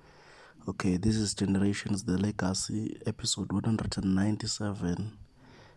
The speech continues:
Ayanda Majola is fed up with her man's vendetta. Nontle doesn't realize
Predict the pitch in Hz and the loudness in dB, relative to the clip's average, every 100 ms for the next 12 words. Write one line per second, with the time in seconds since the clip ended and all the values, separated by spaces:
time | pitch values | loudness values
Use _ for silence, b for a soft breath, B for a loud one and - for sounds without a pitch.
0 | B 95 107 123 101 98 95 95 92 95 | B 0 2 4 2 0 0 0 2 2
1 | - - - - - - - - - 101 | 0 -6 -4 -2 -2 0 -2 -2 -2 0
2 | 98 101 98 - 82 82 87 104 - 113 | 2 2 0 -2 -4 -2 0 -2 -2 -4
3 | 117 - B B B B - - 90 92 | -6 -12 B B B B -6 0 2 2
4 | - 98 98 95 98 95 95 95 98 95 | 2 0 2 0 2 0 2 2 4 4
5 | 92 95 98 - | 2 2 0 -6